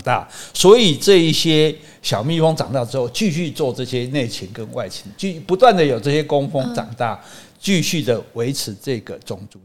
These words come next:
Speaker 1: 的繁衍。
Speaker 2: 那我也想请问一下，那这个母王蜂是不是它的寿命就比较长？
Speaker 1: 是。女王蜂的生命当然比较长，对。但是即使女王蜂生命有限，就是如果这个族群大到太多了，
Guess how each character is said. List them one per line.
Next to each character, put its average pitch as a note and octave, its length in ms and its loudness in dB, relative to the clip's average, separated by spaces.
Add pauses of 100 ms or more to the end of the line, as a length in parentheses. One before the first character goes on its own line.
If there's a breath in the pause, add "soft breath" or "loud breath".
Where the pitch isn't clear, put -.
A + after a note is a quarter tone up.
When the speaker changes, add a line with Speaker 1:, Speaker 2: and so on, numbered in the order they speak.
Speaker 1:
的 G2+ 100 -18
繁 G2 260 -10
衍。 G#2 180 -10 (320)
Speaker 2:
那 C#4 80 -12
我 C4+ 140 -4
也 C4 160 -8
想 A3 320 -6
请 G#3 180 -8
问 F#3+ 140 -8
一 E3 80 -10
下， - 300 -4
那 C#4 100 -6
这 D4 140 -8
个 B3 100 4
母 G3 180 4
王 D#3+ 320 2
蜂 B3 220 2
是 B3+ 140 0
不 A3 40 0
是 G#3+ 160 -4
它 A3 120 -4
的 G#3 120 -4
寿 B3+ 240 2
命 A3+ 140 0
就 A3 100 0
比 F#3 120 -2
较 G3 100 2 (140)
长？ D3+ 360 -2
Speaker 1:
是。 G3 80 -8 (140)
女 D3 140 0
王 F3 160 8
蜂 G#3 80 8
的 F#3 100 8
生 E3 140 4
命 D#3 160 0
当 C#3 80 0
然 C3 120 -2
比 F#2+ 60 -14
较 A2 160 -6
长， - 260 -14 (220)
对。 A2+ 160 -8
但 A#3 160 8
是 A#3+ 100 6
即 G3 240 4
使 G#3 140 6
女 C#3+ 160 4
王 C3+ 140 6
蜂 F3 120 4
生 F3 220 4
命 E3 140 -2
有 G2+ 160 -6
限， C3 280 -4 (220 loud breath)
就 A3+ 220 10
是 F3+ 80 0
如 A#3 180 10
果 B3+ 240 8
这 G3 140 2
个 F3 100 4
族 D3 180 -2
群 C#3+ 160 -2 (240)
大 D3+ 220 4
到 C3 340 0
太 F#3 140 4
多 D3+ 240 8
了， C#3 160 4